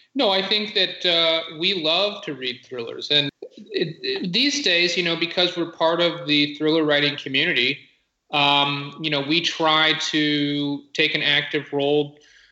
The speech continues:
helping other authors with the, you know, um, blurbs, you know, basically endorsements, uh, just like authors had done for us when we were getting started. I mean, that's an important part of this community, is that authors support each other.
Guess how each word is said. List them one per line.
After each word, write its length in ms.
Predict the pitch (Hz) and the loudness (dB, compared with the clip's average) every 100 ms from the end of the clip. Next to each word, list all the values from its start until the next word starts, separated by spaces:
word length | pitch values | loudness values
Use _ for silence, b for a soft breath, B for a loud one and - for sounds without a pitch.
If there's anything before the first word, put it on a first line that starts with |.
| b | b
helping 640 | - 151 147 156 151 151 147 | -2 0 0 0 0 -2 -2
other 280 | 156 151 147 | 0 2 2
authors 760 | 151 156 151 156 151 147 - 143 | 2 2 0 0 0 -2 -6 -2
with 240 | 143 143 143 - | 2 2 0 0
the, 500 | 143 139 139 135 - 147 | 2 4 4 2 0 0
you 140 | 139 | 0
know, 440 | 135 131 127 127 - _ _ _ _ - | 0 -2 -2 -4 -10 _ _ _ _ -6
um, 560 | 127 117 113 117 147 135 | 0 2 0 -2 -8 0
blurbs, 640 | 165 170 175 180 - - | 2 4 2 0 -4 -2
you 100 | 165 | 0
know, 120 | 156 147 | 2 2
basically 500 | 147 147 165 165 147 | 2 2 0 2 0
endorsements, 1000 | 135 147 156 151 143 135 143 - - b b b - | 0 0 2 2 0 -2 -2 -8 -10 b b b -4
uh, 220 | 160 151 | 2 2
just 320 | 147 156 - | 2 0 0
like 220 | 160 156 151 | 2 2 2
authors 440 | 160 151 156 160 - | 0 0 0 -2 -2
had 180 | 151 147 | -2 0
done 240 | 151 151 | -2 -2
for 200 | 147 123 | -4 0
us 360 | 175 135 - 143 | 2 0 -2 -8
when 100 | 135 | -4
we 120 | 151 | -2
were 140 | 175 | 0
getting 280 | 131 113 110 | 0 -2 -4
started. 280 | - 120 123 | -6 -4 -2
I 40 | |
mean, 140 | 135 135 | -2 0
that's 240 | 143 - | 0 -2
an 60 | 147 | -4
important 500 | 131 - 147 147 143 | -4 -2 0 -2 -2
part 180 | 143 | 0
of 80 | 143 | 0
this 160 | 135 - | -2 -4
community, 360 | - 139 156 | -4 0 2
is 160 | 123 120 | 0 0
that 160 | 131 120 | -2 0
authors 380 | 131 131 139 - | 0 0 0 0
support 380 | 123 - 139 175 | -2 -2 0 0
each 160 | 170 | 2
other. 280 | 110 98 90 | 0 0 -6